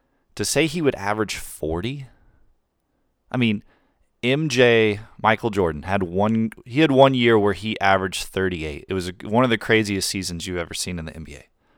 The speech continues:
He averaged thirty-eight points a game. There's no way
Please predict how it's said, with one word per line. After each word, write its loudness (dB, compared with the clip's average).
He -2
averaged -2
thirty-eight -2
points -10
a -18
game. -20
There's 2
no 4
way 2